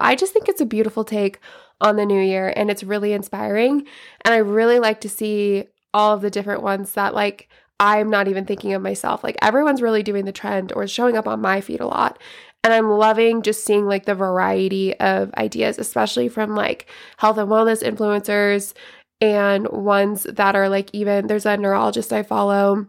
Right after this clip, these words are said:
and she posted one on TikTok the other day,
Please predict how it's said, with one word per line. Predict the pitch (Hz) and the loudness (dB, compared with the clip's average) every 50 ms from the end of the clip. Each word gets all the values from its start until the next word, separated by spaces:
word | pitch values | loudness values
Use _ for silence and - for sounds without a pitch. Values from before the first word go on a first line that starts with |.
| _ _ - | _ _ 0
and | 220 208 208 | 0 0 0
she | - - 220 214 | 0 -2 -2 0
posted | 202 208 208 202 - 208 208 | 0 0 -2 0 0 0 0
one | 196 208 214 214 - | 0 2 2 2 0
on | - 214 196 | 0 -2 -4
TikTok | - 208 202 - 208 202 - - | -4 -6 -6 -6 -8 -6 -6 -4
the | 214 | -4
other | 220 214 208 | -2 -2 -2
day, | 208 214 208 202 208 202 | 0 0 0 0 0 -2